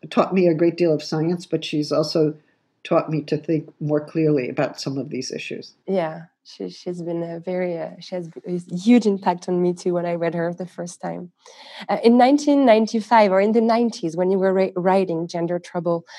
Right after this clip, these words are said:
Speaker 2: uh, you were observing the failure of feminism, and I'm, and I'm quoting you here. Would you say that feminism succeeded, or maybe just progressed in twenty twenty?
Speaker 1: You know, I think social movements like feminism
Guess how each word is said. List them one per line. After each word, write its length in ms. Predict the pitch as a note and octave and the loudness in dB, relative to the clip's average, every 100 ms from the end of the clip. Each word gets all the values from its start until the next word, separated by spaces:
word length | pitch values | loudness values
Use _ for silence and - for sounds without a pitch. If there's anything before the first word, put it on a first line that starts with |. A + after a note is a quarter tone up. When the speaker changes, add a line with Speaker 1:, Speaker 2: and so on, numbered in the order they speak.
| - - | -12 -2
Speaker 2:
uh, 60 | F#3+ | 0
you 160 | G#3 | 2
were 160 | A3 - | 4 2
observing 640 | F#3+ F3+ G#3 G#3 G3+ G3+ | 0 2 4 4 2 0
the 80 | F#3+ | -2
failure 500 | - G3 A3 D#3 D#3+ | -2 0 2 2 0
of 160 | F3+ F3 | -6 -6
feminism, 640 | E3+ F3 F3+ D#3+ - - | -2 0 0 -2 -6 -6
and 160 | E3+ | -4
I'm, 120 | D#3+ - | -4 -4
and 120 | E3+ | -4
I'm 100 | F3 | -4
quoting 400 | - F#3+ G#3 F3 | 0 0 2 0
you 160 | D#3+ | -2
here. 380 | D#3 - C#3 - _ - - - _ | -4 -4 -6 -6 _ -20 -20 -20 _
Would 240 | F#3 B3 C4 | 0 2 2
you 80 | |
say 240 | D4 A#3 G#3+ | 2 2 2
that 220 | F#3+ F3+ | 2 0
feminism 440 | F#3 F#3+ F#3+ F#3+ | 0 0 0 -2
succeeded, 640 | F#3 - - - F#3 D4+ E4 _ - | -4 -8 -12 -6 -2 -2 -2 _ -6
or 80 | F3+ | 0
maybe 300 | F#3 F#3 F#3 | 2 0 -2
just 280 | F3 E3+ - | -6 -10 -10
progressed 580 | E3+ F#3+ G3 B3 - G3+ | -8 -4 -4 -6 -8 -8
in 120 | F#3 | -8
twenty 300 | F#3 F3+ F#3 | -6 -6 -6
twenty? 380 | - F3 A3+ C4 _ _ _ _ _ - - - _ _ - | -8 -8 -8 -12 _ _ _ _ _ -20 -20 -20 _ _ 2
Speaker 1:
You 100 | G#3 | 4
know, 200 | F#3+ F#3 | 6 6
I 100 | F#3 | 2
think 320 | F#3+ A#3+ - - | 0 -2 -4 -10
social 380 | D#3+ G3+ G3 A3 | -2 2 2 2
movements 460 | G3 F#3+ F#3+ F3+ F3+ | 4 4 4 2 2
like 220 | E3+ E3+ | 0 0
feminism 840 | F#3+ E3+ F3 F3 D#3+ E3+ D#3+ D#3+ | 0 2 4 4 4 2 2 -2